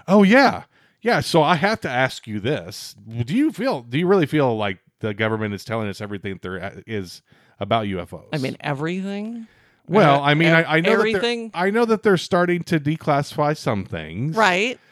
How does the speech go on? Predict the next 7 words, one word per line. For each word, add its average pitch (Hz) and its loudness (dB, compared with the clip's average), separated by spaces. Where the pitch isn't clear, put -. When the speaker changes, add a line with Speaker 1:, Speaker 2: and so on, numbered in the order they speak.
Speaker 1:
But 143 2
will 165 4
they 214 2
ever 160 0
tell 143 4
us 123 2
everything? 135 0